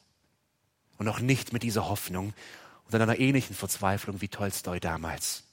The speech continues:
Aber meinen Opa damals in Frieden und Ruhe sterben zu sehen, an sein Sterbebett zu gehen,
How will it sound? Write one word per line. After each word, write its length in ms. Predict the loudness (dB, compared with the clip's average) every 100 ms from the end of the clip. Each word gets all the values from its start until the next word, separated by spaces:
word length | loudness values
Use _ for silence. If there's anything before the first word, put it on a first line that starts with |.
| _ _ _ _ _ _ _ _ _ _ _ _ _ _ _ _ _ _ _ _ _ _ _
Aber 160 | 6 8
meinen 200 | 10 6
Opa 320 | 2 2 2
damals 480 | 4 2 2 0 -2
in 160 | -4
Frieden 720 | -6 -6 -2 -2 -2 -6 -8 -16 _ _ _ _ _ _ _
und 120 | -14 -10
Ruhe 560 | -4 -2 0 0 -4 -8 -10
sterben 480 | -8 -2 -2 -2
zu 160 | -6 -8
sehen, 320 | -8 -8 -8 -16 _ _ _ _ _ _ _ _ _ _ _ _ _ _ -8
an 120 | -4
sein 160 | -2 -2
Sterbebett 520 | 2 2 2 0 0
zu 160 | -4 -2
gehen, 340 | -2 -2 -6